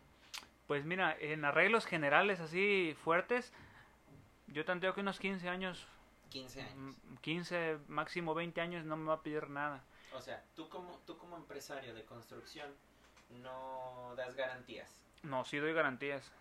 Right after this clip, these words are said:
Speaker 1: Sí
Speaker 2: Bueno,
Speaker 1: doy
Speaker 2: sí
Speaker 1: garantía de
Speaker 2: das
Speaker 1: mi trabajo,
Speaker 2: garantías.
Speaker 1: sí.
Speaker 2: ¿Cuánto tiempo das garantía?
Speaker 1: Depende del trabajo.
Speaker 2: Ok.
Speaker 1: Depende, porque hablemos de enjarres, hablemos de reparaciones de techos, hablemos de albercas, hablemos de, de baños.
Speaker 2: Un enjarre,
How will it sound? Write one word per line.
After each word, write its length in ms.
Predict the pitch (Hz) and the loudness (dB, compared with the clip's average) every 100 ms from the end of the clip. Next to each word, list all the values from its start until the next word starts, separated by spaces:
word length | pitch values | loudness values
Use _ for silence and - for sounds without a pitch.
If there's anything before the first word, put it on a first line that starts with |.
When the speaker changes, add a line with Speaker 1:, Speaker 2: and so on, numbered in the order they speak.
| - - | -20 -20
Speaker 1:
Sí 60 | - | -4
Speaker 2:
Bueno, 140 | 139 | 0
Speaker 1:
doy 80 | 143 | 2
Speaker 2:
sí 40 | 143 | 4
Speaker 1:
garantía 220 | 135 127 | 4 4
de 40 | 143 | 2
Speaker 2:
das 80 | |
Speaker 1:
mi 80 | 139 | 2
trabajo, 360 | 123 117 123 135 | 2 4 4 0
Speaker 2:
garantías. 260 | 127 127 120 | -4 -6 -4
Speaker 1:
sí. 40 | |
Speaker 2:
¿Cuánto 320 | 131 135 139 | -6 -6 -8
tiempo 300 | - 120 127 | -10 -12 -10
das 160 | 123 - | -10 -10
garantía? 300 | 110 107 196 | -10 -10 -6
Speaker 1:
Depende 440 | 139 135 147 151 151 | 0 2 2 2 0
del 60 | |
trabajo. 360 | 127 120 120 - - 107 | 0 0 -2 -10 -18 -16
Speaker 2:
Ok. 160 | 104 - - | -14 -14 -12
Speaker 1:
Depende, 540 | 139 127 139 139 139 131 | -2 0 2 2 2 0
porque 340 | 135 127 160 - - - | 0 -2 -8 -14 -20 0
hablemos 340 | 131 131 139 | 2 2 0
de 60 | 127 | -2
enjarres, 480 | 123 156 175 175 165 | 4 6 8 4 2
hablemos 280 | 143 147 160 | 2 0 0
de 60 | |
reparaciones 560 | 135 123 123 117 135 131 | -2 0 -2 -4 -8 -8
de 80 | 113 | -8
techos, 640 | - 156 - 170 170 160 - - - - - | 0 0 0 -2 -2 -2 -12 -20 -20 -8 0
hablemos 420 | 123 131 139 127 | 0 0 -2 -2
de 60 | 117 | -2
albercas, 760 | 110 117 156 170 175 165 160 135 | 0 4 4 4 2 2 2 -2
hablemos 400 | 131 139 143 135 | -4 -4 -4 -4
de, 440 | 123 117 113 117 | -2 -2 -4 -6
de 180 | - 117 | -6 -2
baños. 680 | 123 156 170 160 151 143 - - | 2 2 2 0 -2 -6 -14 -16
Speaker 2:
Un 140 | 135 139 | -12 -12
enjarre, 460 | - 147 107 - | -10 -8 -6 -8